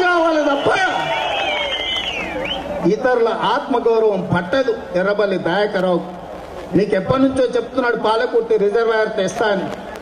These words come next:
వచ్చిందా? ఇవాళ మీ ప్రాంతంలో డిగ్రీ కాలేజ్ ఉందా? ఇవాళ మీ ప్రాంతంలో ఏదైనా అభివృద్ధి ఎర్రబల్లి దయాకర్రావు తెచ్చిందా? అంతెందుకు,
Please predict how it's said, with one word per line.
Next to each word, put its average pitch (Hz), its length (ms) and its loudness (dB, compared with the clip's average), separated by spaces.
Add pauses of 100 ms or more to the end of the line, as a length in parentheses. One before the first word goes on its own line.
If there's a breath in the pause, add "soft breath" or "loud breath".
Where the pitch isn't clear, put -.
(160)
వచ్చిందా? 233 440 2 (1040)
ఇవాళ 262 200 4 (100)
మీ 240 60 4 (120)
ప్రాంతంలో 269 460 4 (120)
డిగ్రీ 277 220 2 (100)
కాలేజ్ 254 300 2 (120)
ఉందా? 254 240 4 (1120)
ఇవాళ 262 220 4 (120)
మీ 240 60 4 (120)
ప్రాంతంలో 277 460 4 (180)
ఏదైనా 269 280 2 (100)
అభివృద్ధి 277 380 2
ఎర్రబల్లి 254 400 2
దయాకర్రావు 254 540 2
తెచ్చిందా? 247 440 2 (1120)
అంతెందుకు, 320 560 2